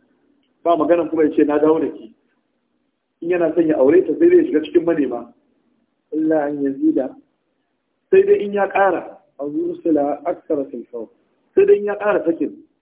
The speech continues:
Speaker 1: Saki dai ya wadatar, sai dai in ya ƙara, ko kuma ya saki mafi yawa. Ya ce saki uku ya sake ta da gaggawa. Ya ce, "Na sake ki saki uku."
Speaker 2: Eh,
Speaker 1: Fa yalzamu. To, saki biyun nan ko uku ya lazimta.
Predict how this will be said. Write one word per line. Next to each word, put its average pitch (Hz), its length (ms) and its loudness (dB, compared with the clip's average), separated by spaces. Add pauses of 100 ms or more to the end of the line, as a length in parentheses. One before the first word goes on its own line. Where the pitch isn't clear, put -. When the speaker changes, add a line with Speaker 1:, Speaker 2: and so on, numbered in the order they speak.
(260)
Speaker 1:
Saki - 260 0
dai 196 120 6
ya 208 120 4
wadatar, 196 440 -4
sai 202 80 6
dai 202 120 0
in 208 80 -10
ya 202 100 -6
ƙara, 202 320 -6 (360)
ko 185 100 2
kuma 190 180 0
ya 202 200 4
saki 170 240 0
mafi 185 360 0
yawa. 175 260 0 (680)
Ya 349 80 -4
ce 311 280 4 (120)
saki - 200 0
uku 160 180 2
ya 165 100 4
sake 151 260 0
ta 113 180 -8 (100)
da 139 80 -6
gaggawa. 165 460 0 (440)
Ya 330 120 0
ce, - 160 4
"Na 180 240 0
sake - 240 2
ki - 140 -8
saki 160 220 -2
uku." - 280 -4 (880)
Speaker 2:
Eh, 147 120 -6
Speaker 1:
Fa 147 100 0
yalzamu. 170 500 0 (460)
To, 151 160 2
saki 190 340 2
biyun 175 220 2
nan 165 160 -4
ko 180 80 -2 (100)
uku 160 120 0
ya 156 120 4
lazimta. 135 540 -4